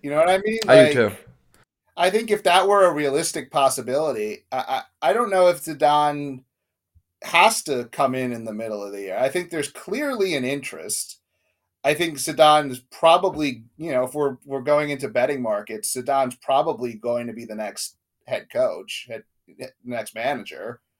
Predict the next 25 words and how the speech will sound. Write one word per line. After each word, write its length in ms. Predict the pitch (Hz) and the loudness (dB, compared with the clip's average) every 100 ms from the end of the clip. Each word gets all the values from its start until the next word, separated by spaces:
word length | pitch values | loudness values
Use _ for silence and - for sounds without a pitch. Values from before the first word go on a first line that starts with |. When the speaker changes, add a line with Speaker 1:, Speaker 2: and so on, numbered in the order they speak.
| _ _ _ _ _ _ _ | _ _ _ _ _ _ _
Speaker 1:
But 540 | 127 147 139 135 135 - _ _ | 8 10 12 12 10 4 _ _
he 300 | - 139 147 | -14 -10 -8
could 160 | 151 156 | -8 -4
come 240 | - 151 | 2 2
in 220 | 156 151 151 | 2 -2 -2
in 580 | 143 143 139 135 123 113 | -4 -6 -8 -10 -12 -18
July 880 | 113 127 117 127 123 101 101 135 147 _ _ _ - | -8 -4 -2 0 0 -2 -4 -8 -12 _ _ _ -10
and 460 | 120 117 117 110 - _ _ _ | -8 -8 -12 -16 -20 _ _ _
w-, 200 | 131 127 _ _ _ _ - - | -14 -14 _ _ _ _ -20 -12
and 200 | 135 127 | -8 -6
have 320 | 131 127 120 | -2 -2 -2
a 100 | - | -6
transfer 520 | - 131 131 131 131 110 | -8 -6 -6 -6 -10 -10
window, 600 | 92 98 92 98 135 131 | -10 -10 -8 -6 -6 -4
or 200 | 131 135 | -2 -2
he 120 | 135 | -4
could 220 | 131 120 | -8 -10
come 260 | 113 127 123 | -4 -2 -2
in 320 | 123 110 107 | -6 -10 -8
now. 400 | 113 127 110 120 | -6 -4 0 0
I 100 | 127 | 0
don't 280 | 139 127 117 | -2 -6 -6
know 240 | 131 131 | -4 -4
if 60 | 120 | -6
Zidane's 960 | 120 127 113 123 123 120 120 110 - | -8 -6 -4 -2 -2 -4 -6 -6 -8